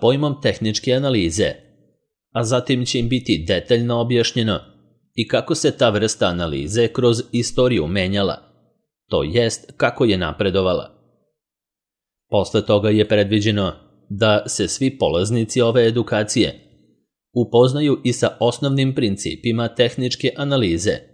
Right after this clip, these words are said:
kada je u pitanju finansijsko tržište. Nakon toga će biti reči o još jednoj specifičnoj vrsti analize, a koja je poznata kao fundamentalna, s tim da će se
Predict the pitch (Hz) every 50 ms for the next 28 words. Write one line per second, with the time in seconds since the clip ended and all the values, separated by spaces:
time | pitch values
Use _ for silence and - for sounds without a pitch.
0 | _ _ _ _ _ _ _ _ _ _ - 135 123 123 127 127 127 117 - 135
1 | 131 131 - 147 139 131 107 85 - - - 165 151 120 87 78 80 - - 110
2 | 98 - - 143 139 - 107 87 87 98 90 - - 90 69 - - - - _
3 | _ _ _ _ _ _ _ _ _ _ _ _ _ _ _ _ _ _ _ _
4 | _ _ _ _ - - - 107 107 107 107 101 - - 113 107 101 101 - 120
5 | 117 117 110 107 85 78 - - 107 90 80 64 57 87 107 120 107 - 69 65
6 | 92 120 117 110 - 110 85 - - - - - _ _ _ _ _ _ _ _
7 | _ _ _ _ _ - 117 120 110 101 - 110 120 120 117 - - 131 135 143
8 | 143 151 139 117 87 - - - _ _ _ - - - - 139 131 131 - 151
9 | - 127 107 - - 104 92 87 82 90 90 85 - - - 107 101 101 104 104
10 | 104 101 104 101 98 104 - - - _ _ _ _ _ _ _ _ _ _ _
11 | _ - - 117 - - 131 123 127 127 131 127 123 - 120 123 123 120 131 135
12 | 120 - 127 117 - - 127 120 120 120 - 143 135 127 123 117 104 87 82 87
13 | 95 - 104 90 82 85 87 85 - - - _ _ _ _ _ _ _ _ _
14 | _ _ _ _ _ _ - - - - 113 104 107 104 113 104 - 127 110 -
15 | - 90